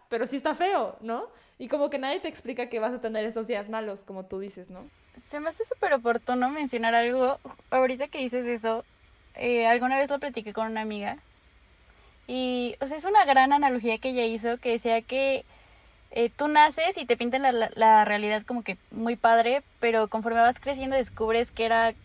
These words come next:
Speaker 2: pintura de agua y cada año es como un chorrito de agua y obviamente todo esto se va deslavando y vas descubriendo la realidad. Entonces, obviamente vas a encontrar algún gusto y vas a hacer algo que disfrutas, pero también entender que no todo es color de rosa, lo que dices, ¿no? O sea, estás haciendo lo que te gusta, pero quieras o no te estresas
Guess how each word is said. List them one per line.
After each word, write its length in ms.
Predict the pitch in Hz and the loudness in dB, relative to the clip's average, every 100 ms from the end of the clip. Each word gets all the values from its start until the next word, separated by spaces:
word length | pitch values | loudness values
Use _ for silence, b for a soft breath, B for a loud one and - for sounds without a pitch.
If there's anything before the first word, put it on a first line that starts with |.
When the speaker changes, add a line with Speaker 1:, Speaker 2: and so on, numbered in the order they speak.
| - | -8
Speaker 2:
pintura 360 | 220 220 226 226 | -6 -2 2 4
de 60 | |
agua 380 | 226 214 233 269 - | 4 4 4 4 -2
y 100 | 233 | -2
cada 220 | - 233 | 4 4
año 180 | 233 240 | 4 0
es 80 | 254 | -4
como 160 | 233 | -4
un 60 | 220 | -4
chorrito 400 | 247 226 233 233 | -4 -4 -2 2
de 80 | 233 | 2
agua 360 | 220 233 254 | 4 6 4
y 140 | 240 226 | 2 -2
obviamente 380 | 233 262 262 269 | 0 -2 -4 -2
todo 160 | 262 | 2
esto 220 | 254 262 294 | 2 0 0
se 80 | |
va 80 | 240 | 4
deslavando 640 | 226 254 240 240 220 220 233 | 4 2 -2 0 0 0 -2
y 40 | |
vas 120 | 226 | -2
descubriendo 520 | 254 269 254 220 226 240 | -4 -6 -4 -4 -4 -2
la 120 | 226 | 0
realidad. 480 | 202 202 226 247 247 B B B B - | -2 -2 4 4 4 B B B B -10
Entonces, 460 | 277 320 330 339 - | -2 -2 -2 -2 2
obviamente 420 | 349 453 427 440 | 2 2 2 4
vas 140 | 403 | 4
a 40 | 466 | 4
encontrar 640 | - 277 240 247 254 269 - - - | -2 -4 4 6 8 6 -2 -18 0
algún 400 | 277 262 277 269 | 2 2 0 0
gusto 480 | 240 262 - 262 285 | 0 -2 2 4 4
y 80 | 240 | 4
vas 160 | 233 | 0
a 40 | 254 | 0
hacer 280 | 269 254 - | 0 0 2
algo 460 | 220 220 226 254 | 2 2 4 2
que 100 | 277 | 2
disfrutas, 520 | 247 214 226 220 254 - | -4 -4 -4 0 0 0
pero 180 | 220 | -2
también 400 | 214 220 220 226 | -2 -4 -4 -4
entender 420 | 226 233 226 208 - | -6 -6 -6 -6 -4
que 140 | 233 | -2
no 180 | 226 240 | 0 2
todo 240 | 262 254 | 4 2
es 120 | 285 | 0
color 260 | - 233 220 | 0 0 2
de 120 | 226 | 2
rosa, 240 | 247 277 220 | 2 0 0
lo 140 | 202 | 0
que 140 | 214 | -2
dices, 320 | 247 277 208 214 | -6 -6 -6 -4
¿no? 160 | 240 | -4
O 60 | 262 | -2
sea, 160 | 220 | -4
estás 200 | 220 254 | -4 -4
haciendo 280 | 277 277 277 | -4 -4 -4
lo 100 | 240 | -4
que 100 | 220 | -4
te 120 | 220 | -4
gusta, 320 | 233 247 269 277 | -4 0 0 0
pero 180 | 214 208 | -4 -6
quieras 300 | 247 277 269 | -4 -4 -2
o 60 | |
no 120 | 233 | -6
te 120 | 226 254 | -4 -8
estresas 520 | - 233 226 247 | -4 -4 0 0